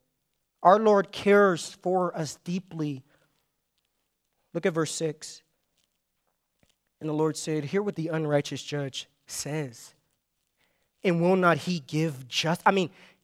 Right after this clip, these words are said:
he's gotta give justice 'cause he's just. But, but not only that, catch, catch the other part of this. Will he not give justice to his what? Elect?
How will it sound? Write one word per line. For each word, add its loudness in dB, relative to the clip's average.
he's 2
gotta 8
give 0
justice -4
'cause 4
he's -2
just. 2
But, 0
but 4
not 8
only 4
that, 6
catch, -6
catch 0
the 2
other 4
part -2
of -6
this. -12
Will 0
he 4
not 2
give -2
justice -4
to -2
his 0
what? 0
Elect? 0